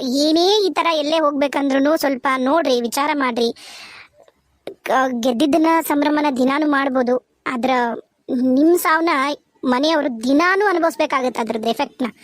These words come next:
ಲವ್ಡ್ ಒನ್ಸ್‌ನ ಕಳ್ಕೊಂಡು ಜೀವನ ಮಾಡೋದು ಭಾಳ ಅಂದ್ರೆ ಭಾಳ ಕಷ್ಟ ಐತಿ. ಸ್ವಲ್ಪ ಎಚ್ಚರಿಕೆಯಿಂದ ಇರ್ರಿ. ಯಾರ್ಯಾರು ನನ್ನ ವಿಡಿಯೋ ನೋಡತ್ತೀರಿ, ದಯವಿಟ್ಟು ಈ ವಿಷಯನ ಎಲ್ರಿಗೂ ಹೇಳ್ರಿ.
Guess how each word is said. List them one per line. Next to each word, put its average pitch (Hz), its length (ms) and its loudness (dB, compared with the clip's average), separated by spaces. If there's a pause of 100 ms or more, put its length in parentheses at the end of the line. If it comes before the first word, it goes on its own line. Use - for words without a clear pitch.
(720)
ಲವ್ಡ್ 311 300 2
ಒನ್ಸ್‌ನ 349 320 2
ಕಳ್ಕೊಂಡು 311 460 0
ಜೀವನ 294 280 0
ಮಾಡೋದು 294 360 -2
ಭಾಳ 285 320 0
ಅಂದ್ರೆ 349 180 -2
ಭಾಳ 311 380 0
ಕಷ್ಟ 330 320 -4
ಐತಿ. 277 300 -2
ಸ್ವಲ್ಪ 247 240 -2
ಎಚ್ಚರಿಕೆಯಿಂದ 320 500 -2
ಇರ್ರಿ. 240 280 -2 (460)
ಯಾರ್ಯಾರು 294 280 0
ನನ್ನ 311 180 2
ವಿಡಿಯೋ 285 200 2
ನೋಡತ್ತೀರಿ, 269 600 -2
ದಯವಿಟ್ಟು 311 500 0
ಈ 370 80 0
ವಿಷಯನ 311 260 0
ಎಲ್ರಿಗೂ 277 320 2
ಹೇಳ್ರಿ. 240 360 0